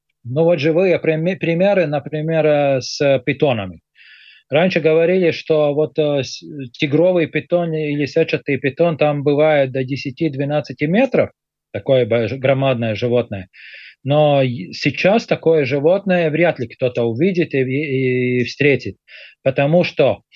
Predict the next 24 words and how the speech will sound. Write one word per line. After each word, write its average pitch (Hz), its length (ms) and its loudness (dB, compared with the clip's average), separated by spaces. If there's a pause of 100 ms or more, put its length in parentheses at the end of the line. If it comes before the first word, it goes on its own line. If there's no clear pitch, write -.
(260)
э, 123 440 0
конечно, 147 520 -2
чем 165 220 2
больше 143 380 2
животное, 135 800 0 (1080)
тем 143 320 0
больше 107 340 2
выгоды. 123 540 -2 (100)
Можно 135 320 0
сделать 143 480 0
побольше 117 500 0
этих 104 280 -4
сувениров. 196 640 0 (680)
И 123 680 2
кошель-, - 460 -2
кошельков, 170 720 0
или 135 340 0
ремней, 160 760 0
или 143 200 -2
так 127 220 -4
далее, 156 260 2
и - 20 -2
так 120 220 -2
далее. 95 300 -6